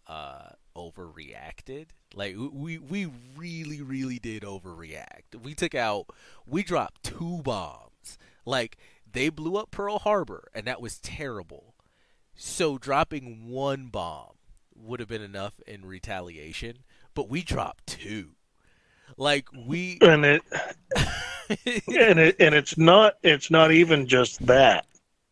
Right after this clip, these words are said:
Speaker 2: Um, so because I was a cadet in the Civil Air Patrol, which during that time,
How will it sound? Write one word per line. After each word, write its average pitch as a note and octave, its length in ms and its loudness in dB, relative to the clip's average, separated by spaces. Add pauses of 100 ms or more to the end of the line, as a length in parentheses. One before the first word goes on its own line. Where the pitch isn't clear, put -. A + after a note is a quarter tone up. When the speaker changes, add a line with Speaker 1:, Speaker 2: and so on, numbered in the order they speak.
(360)
Speaker 2:
Um, G2+ 500 4 (1900)
so C#3 260 8
because C#3 720 6 (100)
I C3 140 6
was C#3 300 2
a C3 80 0
cadet B2+ 520 4
in B2+ 180 0
the A2 80 -6
Civil A#2+ 360 6
Air C#3 160 8
Patrol, E2 680 -2 (1120)
which C3 420 6
during E3 380 6
that C3 340 0
time, G#2+ 640 6